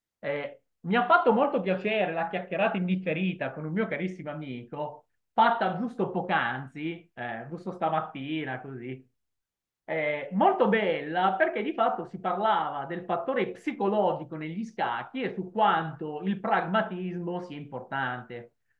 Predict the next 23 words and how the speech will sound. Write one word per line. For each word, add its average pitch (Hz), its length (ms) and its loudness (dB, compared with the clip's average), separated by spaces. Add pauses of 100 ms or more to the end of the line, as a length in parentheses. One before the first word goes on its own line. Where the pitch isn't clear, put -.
(100)
E 427 80 -2
abbiamo 214 320 4
visto 202 400 -2
come 214 200 2
il 233 120 0
nero 180 460 0
si 185 160 -6
sia 254 240 -2
sviluppato 170 840 2
normalmente, 156 1120 -4 (420)
abbia 226 300 4
tenuto 214 360 -2
d'occhio 190 460 2
in 160 120 -8
qualche 160 320 -2
modo 170 420 -2
le 139 140 -6
debolezze 151 640 -4
nel 139 200 -12
suo 156 180 -8
schieramento, 127 1080 -6 (160)
appena 233 440 2
potuto 202 920 -2